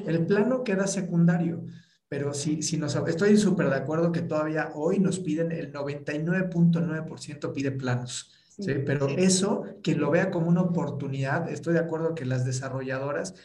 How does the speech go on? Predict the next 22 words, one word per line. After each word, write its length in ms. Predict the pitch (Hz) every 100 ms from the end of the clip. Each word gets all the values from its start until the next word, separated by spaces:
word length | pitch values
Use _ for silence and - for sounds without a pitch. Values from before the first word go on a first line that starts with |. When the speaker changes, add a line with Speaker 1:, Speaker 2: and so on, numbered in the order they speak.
| _
Speaker 1:
si 200 | - 139
no 180 | 156 190
se 140 | 208
esperan 420 | - - 165 170
al 180 | 127 123
plano, 380 | 135 127 131 170
y 100 | 170
un 140 | 151 151
poco 220 | 170 175
lo 140 | 135
que 100 | 127
nos 140 | 127 127
está 220 | - -
pasando 340 | 156 147 147
en 80 | 135
el 140 | 120
proyecto 440 | 117 127 131 131 156
que 100 | 139
tenemos 440 | - 120 131 127
ahorita, 360 | 127 131 - -
Speaker 2:
Sí. 80 | 208 - - _ - - -
Speaker 1:
es, 300 | 151 147